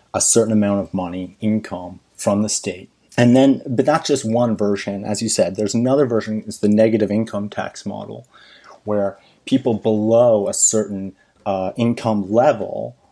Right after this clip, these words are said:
receive a s-, amount to bring them up to that level. So the lower you are, the more money you would receive.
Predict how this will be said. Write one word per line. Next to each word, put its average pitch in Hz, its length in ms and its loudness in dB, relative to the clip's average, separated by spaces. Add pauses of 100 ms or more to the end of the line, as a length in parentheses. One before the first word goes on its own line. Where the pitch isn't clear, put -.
(100)
receive 110 580 0
a 98 120 -2
s-, - 440 -8
amount 101 480 -2
to - 80 -4
bring 110 300 2
them 101 180 -2
up 90 240 -10 (200)
to - 100 -12
that 85 200 2
level. 85 240 -4
So - 160 -6
the 101 120 -2
lower 110 360 4
you 101 300 2
are, 92 360 -4 (320)
the 104 60 -2
more 98 200 0
money 92 280 -6
you 85 120 -10
would 85 180 -16
receive. 98 560 0